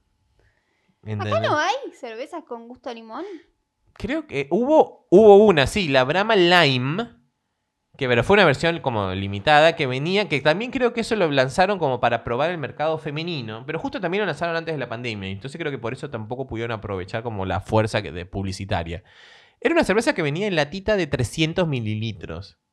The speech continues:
Speaker 2: O sea, nada, era como
Speaker 1: Nada,
Speaker 2: una cepita.
Speaker 1: chiquitita, como las, eh, coquitas estas que vienen
Speaker 2: Claro,
Speaker 1: chiquititas.
Speaker 2: chiquitita. Ah, una lata así, un, un poquito más grande que las cocas mini. Eh, y yo la compré y dije, "Wow, qué raro esto, quiero probar, que trae limón, capaz sabe como la Vox".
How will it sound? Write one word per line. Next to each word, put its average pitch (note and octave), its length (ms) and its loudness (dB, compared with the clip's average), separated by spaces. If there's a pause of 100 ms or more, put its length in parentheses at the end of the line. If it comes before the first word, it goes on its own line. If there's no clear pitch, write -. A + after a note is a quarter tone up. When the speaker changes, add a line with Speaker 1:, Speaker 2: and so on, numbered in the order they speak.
(100)
Speaker 2:
O - 60 -20
sea, G2 160 -4
nada, A2 420 4
era A#2+ 180 -2
como - 120 -2
Speaker 1:
Nada, A2 120 2
Speaker 2:
una A#2+ 80 0
cepita. D#3+ 360 -2
Speaker 1:
chiquitita, D#4 260 0
como D#4 240 -2
las, D4 580 0
eh, C#4 180 -12
coquitas E4 540 -4
estas F4 160 -16
que C#4+ 160 -16
vienen D4 320 -12
Speaker 2:
Claro, A#2+ 400 2
Speaker 1:
chiquititas. C3 140 -4
Speaker 2:
chiquitita. A#2 500 -4 (320)
Ah, G#2+ 140 -10
una E3 140 0
lata E3+ 240 2
así, A#2+ 400 -2
un, B2 220 -12
un D3+ 160 -12
poquito D3+ 340 -8
más F2 140 -8
grande F2 220 -6
que F#2+ 100 -8
las F2+ 120 -6
cocas F#2 340 -6
mini. F2 340 -8 (520)
Eh, A2+ 360 0
y C#3+ 80 0
yo D#3+ 160 2
la G#3+ 140 6
compré G3+ 460 2
y - 20 0
dije, C#3+ 180 -6
"Wow, E3 200 -2
qué E3 120 -6
raro F#3+ 220 -4
esto, F3 200 -8
quiero E3 220 -6
probar, F3+ 380 2
que A2 120 -4
trae C3+ 240 -2
limón, E3+ 400 0
capaz - 280 2
sabe D#3+ 280 -2
como D3+ 200 -4
la D#3+ 120 2
Vox". E3 440 4